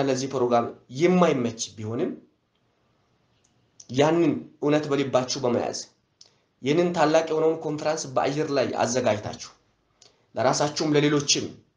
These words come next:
ብርሃን ለመሆን የተዘጋጃችሁ ውድ እህቶቼና ወንድሞቼ፣ በክርስቶስ ኢየሱስ ስም ሰላም እላችኋለሁ። እንደምን አላችሁ? እንደምን ሰነበታችሁ? እንደምን ቆያችሁ?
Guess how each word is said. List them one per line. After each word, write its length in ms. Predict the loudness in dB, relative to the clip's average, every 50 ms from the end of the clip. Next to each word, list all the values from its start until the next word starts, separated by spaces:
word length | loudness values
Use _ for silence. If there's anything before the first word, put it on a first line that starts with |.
| -14
ብርሃን 340 | -6 -4 0 2 2 4 4 4
ለመሆን 360 | 4 4 4 2 2 0 0
የተዘጋጃችሁ 760 | -2 -4 -4 -6 -4 -2 -2 -2 -2 -2 -6 -6 -6 -6 -8 -8 -10 -14 _ _ _ _ _ _ _ _ _ _ _ _ _ _ _ _ _ _ _ _ _ _
ውድ 240 | -2 0 0 2 4 4
እህቶቼና 520 | 4 4 4 2 -2 -2 -2 0 2 2 2
ወንድሞቼ፣ 480 | 2 2 0 0 0 0 0 0 -2 -4 -4 -6 -8 -10 -16 _ -16
በክርስቶስ 560 | -14 -12 -12 -10 -10 -8 -4 -4 -2 -2 -2 -2
ኢየሱስ 340 | -2 -2 -2 -2 -2 -4 -4 -4 -4 -6 -6 -6 -4
ስም 260 | -2 0 0 0 0 -4 -8 -12 -18 _ _ _ _ _ _ _ _ _ _
ሰላም 420 | -8 -6 -2 2 4 4 4 4 4
እላችኋለሁ። 580 | 2 2 0 0 -2 -4 -2 -2 -2 -2 -2 -4
እንደምን 300 | -4 -4 -4 -4 -4 -4
አላችሁ? 440 | -4 -4 -6 -8 -8 -10 -12 -16 -18 -20 _ _ _ _ _ _ _ _ _ _ _ _ _ _ _ _ -20 -12 _ 0
እንደምን 340 | 2 4 4 6 6 4 4
ሰነበታችሁ? 640 | 2 -2 -4 -2 -2 -2 -2 -2 -4 -4 -6 -6
እንደምን 320 | -4 -2 -2 -2 -2 -4 -4 -4
ቆያችሁ? 500 | -2 0 2 2 2 0 -2 -4 -12